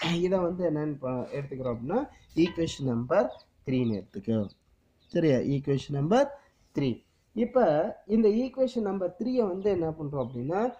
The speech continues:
substitute in equation number two. அப்ப இந்த இடத்துல substitute பண்ணும். So, substitute பண்ணோம்னா, equation number த்ரீ substitute in equation number two. அப்ப substitute பண்ணோம்னா,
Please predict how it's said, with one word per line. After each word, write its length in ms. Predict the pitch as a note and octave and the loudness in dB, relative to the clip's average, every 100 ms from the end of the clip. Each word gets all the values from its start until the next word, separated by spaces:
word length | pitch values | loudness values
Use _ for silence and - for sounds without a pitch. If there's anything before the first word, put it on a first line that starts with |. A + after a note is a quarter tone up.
| _ _ | _ _
substitute 420 | A#3+ A#3 B3 G#3+ | -4 -2 -4 -2
in 100 | F3+ | 0
equation 380 | F3 E3+ D3+ D3+ | 0 0 -4 -4
number 280 | C#3+ D3+ A#3 - _ _ _ _ - | -4 0 -2 -4 _ _ _ _ 0
two. 120 | C#3 G#2+ - - - - | 2 2 -2 -10 -16 -4
அப்ப 200 | E3 E3 E3+ D3 B2 | 0 2 4 4 4
இந்த 160 | F#3+ F#3+ | 4 6
இடத்துல 280 | E3+ F#3 G#3 | 6 4 4
substitute 440 | F3 C#3 D#3 C#3 | 4 2 0 0
பண்ணும். 300 | A#2 A2 - - _ - - | 0 0 -2 -8 _ -20 -2
So, 120 | F3+ E3 E3 | 4 6 6
substitute 380 | D#3+ E3 F3+ - | 2 0 -2 0
பண்ணோம்னா, 400 | C3 A#2+ A#2+ B2 C3+ C3+ - _ _ | 2 2 2 2 2 0 -8 _ _
equation 600 | F3 A3 A#3 G3+ G3+ D3 | 2 2 4 2 2 2
number 500 | C#3 C3 C3 C3+ C#3+ D3+ - - - | 4 4 6 6 4 2 -4 -20 -4
த்ரீ 180 | G3 G#3 D3+ D3 D3+ - - - | 2 6 6 6 4 2 -6 -14
substitute 800 | - F3+ E3+ - A#3+ F3+ D3+ E3 - - _ | -2 0 2 2 4 6 6 2 -2 -20 _
in 200 | G#3+ B3 | 2 6
equation 500 | A3 G3+ G3 E3+ - | 6 6 4 2 2
number 400 | C#3 C3+ C3 C#3+ D3+ D#3 - - - - - - | 2 4 6 8 10 10 6 -8 -20 -20 -20 4
two. 160 | F#3 C3+ - - - | 6 6 2 -10 -2
அப்ப 200 | F3 G3 | 2 4
substitute 420 | G3 F3+ A3+ G#3+ | 4 4 4 2
பண்ணோம்னா, 480 | F3+ E3 C#3+ C#3 | 4 4 6 6